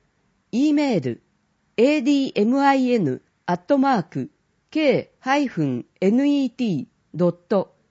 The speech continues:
ケーオーティーオードットティーオーケーワイオードットジェーピー。青春サマーライブ観覧者募集。中高生バンドによる音楽ライブを開催します。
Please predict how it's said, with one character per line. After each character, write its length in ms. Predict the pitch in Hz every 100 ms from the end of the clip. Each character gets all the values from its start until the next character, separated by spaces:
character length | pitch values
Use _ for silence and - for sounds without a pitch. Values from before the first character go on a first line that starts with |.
| _
ケ 300 | 262 294 302
ー 20 |
オ 180 | 311 262
ー 20 |
テ 140 | 180 226
ィ 120 | 226
ー 80 | 220
オ 240 | 175 110
ー 20 | - _ -
ド 140 | 170
ッ 20 | 170 _
ト 260 | 196 175 _ _ _ -
テ 80 | 285
ィ 180 | 311
ー 80 | 311
オ 180 | 302 185
ー 20 |
ケ 280 | 190 240 247
ー 20 |
ワ 140 | 240 226
イ 120 | 214
オ 260 | 185 113
ー 20 | - _ -
ド 120 | 175
ッ 20 | 175
ト 420 | _ 220 - _ _
ジ 140 | 165 247
ェ 100 | 262
ー 60 |
ピ 360 | - 214 127 - _ _ _ _ _ _ _ _ _ _ _ _ _ _ _ _ _ _ _ _ _
ー。 140 | - 294
青 60 | 311
春 260 | 320 311
サ 160 | 302 285
マ 220 | 285 294
ー 80 | 285
ラ 140 | 277
イ 100 | 247
ブ 240 | 135 - - -
観 240 | 262 302
覧 220 | 320 311
者 140 | - 151
募 120 | 135
集。 440 | - 143 131 113 - _ _ _ _ _ _ _ _ _ _ _ _
中 240 | - 302 302
高 200 | 330 330
生 220 | 339 330
バ 160 | 320
ン 100 | 320
ド 120 | 226 190
に 120 | 170
よ 140 | 151
る 220 | 139 135 -
音 220 | 269 285
楽 240 | 302 302
ラ 120 | 311
イ 80 | 302
ブ 140 | 202 160
を 80 |
開 220 | - 160 151
催 240 | 151 139
し 160 | - 127
ま 120 | 127
す。 220 | -